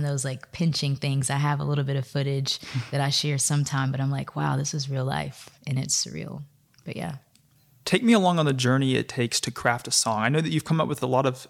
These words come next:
Speaker 2: uh, original songs, and you probably write even more than what you've come out with.
Speaker 1: Mm.
Speaker 2: How does that journey from the thought of the song to actually writing the first lyrics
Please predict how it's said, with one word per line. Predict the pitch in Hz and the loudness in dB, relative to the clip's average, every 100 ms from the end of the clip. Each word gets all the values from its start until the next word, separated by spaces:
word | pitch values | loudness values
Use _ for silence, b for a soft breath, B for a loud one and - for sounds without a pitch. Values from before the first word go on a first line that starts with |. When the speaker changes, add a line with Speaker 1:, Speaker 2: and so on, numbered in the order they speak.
| - | -2
Speaker 2:
uh, | 127 113 | 0 4
original | 131 143 139 | 4 4 2
songs, | 123 123 127 131 | 4 4 2 2
and | 127 | 0
you | 123 | 0
probably | - 143 135 | 2 2 2
write | 120 117 131 | 2 2 2
even | - 127 117 | -2 0 2
more | 120 131 | 4 4
than | 123 | 2
what | 117 117 | 0 -2
you've | - | -4
come | 120 | 0
out | 117 - | 0 0
with. | 107 117 - 160 | -2 -6 -8 -6
Speaker 1:
Mm. | 151 143 | -4 -6
Speaker 2:
How | - 147 | 0 2
does | 185 | 4
that | 180 143 | 2 2
journey | 127 143 151 143 135 127 - b b | 2 4 4 4 2 -2 -6 b b
from | - 143 127 123 107 | 0 2 2 0 -2
the | 127 127 | -2 0
thought | - 131 135 - | 4 4 4 2
of | 123 | -4
the | 123 | 0
song | - 131 120 120 127 - | 2 4 2 0 -2 -2
to | - 123 113 117 | 0 2 2 2
actually | 123 - 131 120 120 - - | 0 0 -2 -2 -4 -10 -8
writing | 127 127 127 131 | 2 4 4 0
the | 123 | 0
first | 131 123 - | 2 0 0
lyrics | 127 120 120 - - | 0 2 2 0 -2